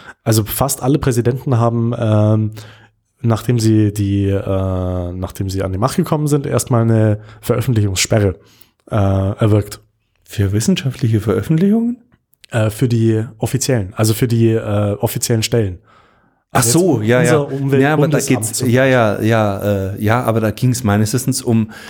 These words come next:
Speaker 2: alle Universitäten, die Steuergelder erhalten.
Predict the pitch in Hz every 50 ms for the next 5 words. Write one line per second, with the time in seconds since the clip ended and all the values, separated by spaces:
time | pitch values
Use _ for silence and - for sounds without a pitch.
0 | - - - _ - 113 120 123 139 - 131 127 127 120 117 107 - 107 - -
1 | 113 110 110 - 107 101 - 104 98 95 92 98 117 - _ _ _ _ _ _
2 | _ - 127 - - - - - 170 190 165 117 110 101 101 104 104 85 78 98
3 | 95 - - 92